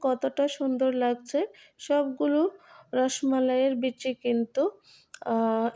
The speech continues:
একদম ডাবল হয়ে গিয়েছিল ফুলে। তো এখন দেখুন, আহ, আস্তে আস্তে করে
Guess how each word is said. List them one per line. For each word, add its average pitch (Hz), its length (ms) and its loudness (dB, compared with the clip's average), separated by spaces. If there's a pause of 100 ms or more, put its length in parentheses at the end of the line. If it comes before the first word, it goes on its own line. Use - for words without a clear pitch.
একদম 240 440 0 (1040)
ডাবল 247 380 2
হয়ে 240 340 0
গিয়েছিল 226 600 -2 (100)
ফুলে। 233 460 -2
তো 247 220 -6
এখন 233 320 -2 (100)
দেখুন, 240 400 -2 (760)
আহ, 233 320 0 (100)
আস্তে 247 340 -4
আস্তে 247 320 0
করে 240 380 0